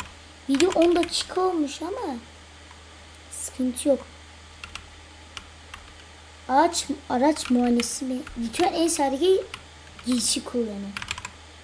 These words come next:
Bakın video on dakika olmuş. Sıkıntı yok. Büyük bırakırız, sonra bitiririz.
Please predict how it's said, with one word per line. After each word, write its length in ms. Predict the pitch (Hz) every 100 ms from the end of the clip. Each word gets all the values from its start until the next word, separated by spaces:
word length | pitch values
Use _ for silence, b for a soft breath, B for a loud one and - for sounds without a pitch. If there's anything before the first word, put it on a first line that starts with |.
| - - -
Bakın 340 | - 262 240 226
video 300 | 269 240 330
on 180 | 320 269
dakika 440 | 240 - - -
olmuş. 440 | 220 202 214 - - - - - - -
Sıkıntı 560 | - - 349 370 320 -
yok. 100 | 294
Büyük 420 | 254 302 302 - - - - - - -
bırakırız, 500 | 285 302 302 311 285
sonra 340 | - 285 269 254
bitiririz. 800 | 233 - 285 254 247 247 -